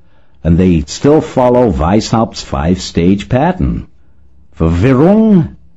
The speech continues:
Zweitracht, Unordnung, Beamtenherrschaft, and Grummet. That is, chaos, discord, confusion, bureaucracy, and aftermath.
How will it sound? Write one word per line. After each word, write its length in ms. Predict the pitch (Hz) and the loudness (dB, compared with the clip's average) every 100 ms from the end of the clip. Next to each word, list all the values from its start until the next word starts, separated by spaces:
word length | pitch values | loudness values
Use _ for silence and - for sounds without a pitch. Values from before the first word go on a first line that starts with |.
| - | -12
Zweitracht, 1040 | - 71 110 151 - 175 156 - - - - - - - 92 | -8 -2 0 0 2 0 0 -6 -20 -20 -20 -20 -20 -8 0
Unordnung, 1080 | 92 - 139 135 139 175 170 170 160 117 - - - - | 0 2 2 2 4 4 6 4 2 0 -10 -20 -20 -2
Beamtenherrschaft, 1400 | 104 151 175 170 160 101 117 147 - 156 151 - - - - - - | 2 6 4 4 2 4 2 0 2 0 0 -4 -20 -20 -20 -20 -6
and 320 | 110 120 104 | 0 2 2
Grummet. 540 | - 135 160 - - - - - - - - - - - | 2 2 2 0 -8 -20 -20 -20 -20 -20 -20 -20 -20 -6
That 220 | 87 110 | -2 2
is, 400 | 123 123 117 - - - | 2 2 0 -8 -20 -6
chaos, 800 | 113 135 151 147 135 - - - - | 0 2 2 0 -4 -12 -20 -20 0
discord, 800 | 143 147 135 127 123 113 - - | 0 0 2 4 4 2 -4 0
confusion, 920 | 90 82 156 180 156 165 165 156 - - - | 0 2 2 4 4 4 4 2 -2 -14 -2
bureaucracy, 960 | 85 98 147 156 139 - 147 143 139 - - - | 2 2 2 -2 -6 2 4 4 0 -10 -20 -4
and 300 | 104 98 - | 0 0 0
aftermath. 880 | 110 110 - 82 73 - - - | -2 -2 0 0 0 -6 -12 -20